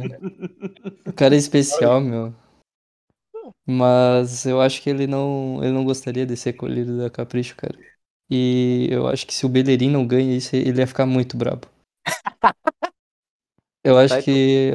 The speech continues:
Speaker 1: é o sonho do Bellerin ser colírio da Capricho, cara.
Speaker 2: <laughs>
Speaker 1: Então,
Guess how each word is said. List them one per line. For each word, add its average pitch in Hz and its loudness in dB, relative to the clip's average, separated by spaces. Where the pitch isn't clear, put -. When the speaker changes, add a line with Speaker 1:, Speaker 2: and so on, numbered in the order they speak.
Speaker 1:
é 143 2
o 135 0
sonho 139 4
do 117 0
Bellerin 123 2
ser 127 -4
colírio 127 0
da 123 0
Capricho, 123 -2
cara. - -10
Speaker 2:
<laughs> - -20
Speaker 1:
Então, 131 -2